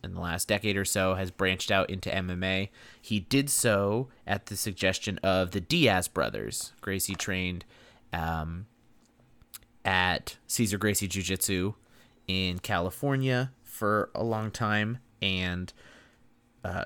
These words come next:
Nate Diaz was in his corner for his first fight in the U F C when he fought Alex Caceres.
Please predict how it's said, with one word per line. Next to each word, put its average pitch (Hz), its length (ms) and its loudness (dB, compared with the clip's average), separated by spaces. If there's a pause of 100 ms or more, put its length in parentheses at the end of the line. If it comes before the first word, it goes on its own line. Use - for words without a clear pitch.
(200)
Nate 110 340 4
Diaz 104 340 2
was 95 160 -2
in 92 100 -2
his 98 160 -2
corner 101 380 0
for 98 180 -2
his 95 180 -2
first - 300 -2
fight 92 360 2
in 95 100 -6
the 95 80 -4
U 92 160 0
F 87 100 -4
C 139 320 0
when 107 140 -2
he 98 140 -2
fought 85 560 -2 (140)
Alex 87 340 2
Caceres. - 580 2